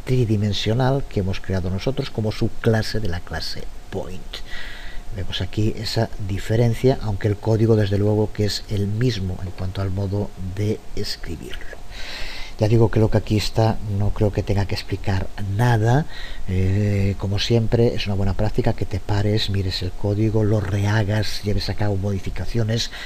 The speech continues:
veas la relación que existe entre el código de este programa y el de la clase punto tres D que hemos creado hace un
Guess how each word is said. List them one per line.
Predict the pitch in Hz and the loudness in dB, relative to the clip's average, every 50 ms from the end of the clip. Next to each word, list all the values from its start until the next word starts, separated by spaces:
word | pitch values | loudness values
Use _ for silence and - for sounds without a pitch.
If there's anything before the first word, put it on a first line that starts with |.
| - - - - | -10 -8 -4 0
veas | 107 113 110 101 - | 2 2 2 2 2
la | 107 101 | 2 2
relación | 101 98 101 104 - - 107 107 104 98 | 2 2 0 0 0 0 0 0 0 -2
que | - 101 | -4 -4
existe | 98 - - 123 127 120 - - - - 110 104 - - - - - - - 98 | -2 0 2 2 2 2 2 0 0 0 0 0 0 -4 -12 -12 -12 -8 -4 -4
entre | 104 95 95 - 110 104 110 107 107 - - 107 104 101 | -2 -2 -2 0 0 2 4 2 2 0 0 -2 0 0
el | 101 101 98 | 0 0 0
código | - - 104 104 101 107 | 0 0 2 4 4 2
de | 98 | 2
este | 98 - - 92 | 0 0 -2 -4
programa | - 95 110 120 120 113 107 101 - - - - - - - | -2 0 0 2 2 2 0 0 -2 -4 -6 -6 -6 -4 0
y | 123 127 123 | 4 6 6
el | 120 110 | 6 6
de | 110 110 | 6 6
la | 107 107 101 | 6 4 4
clase | - 123 113 107 - - 110 | 4 2 2 2 2 0 0
punto | - - 107 107 98 - 107 95 | 0 0 0 0 0 0 -2 0
tres | - 98 98 95 95 | 0 0 0 0 2
D | 110 123 139 - - - - - - - - - - - - - - - - - - - - - - - - - - | 2 2 0 0 -4 -6 -8 -8 -8 -10 -10 -12 -12 -10 -10 -8 -8 -8 -8 -8 -8 -8 -8 -10 -12 -14 -12 -8 -4
que | - 107 - - | -2 -2 -2 -2
hemos | 113 107 92 92 98 104 - - - - | -4 -4 -2 -2 -2 -2 -2 -4 -6 -8
creado | - - 113 110 107 101 101 110 139 175 - - - - - - - - - - - - | -4 0 0 2 2 2 0 0 -2 -4 -6 -6 -8 -8 -8 -10 -10 -12 -10 -10 -8 -6
hace | 98 - - - 113 113 - - - - | -6 -6 -2 -2 0 0 0 -2 -4 -4
un | 107 101 104 110 107 | -4 -4 -4 -4 -6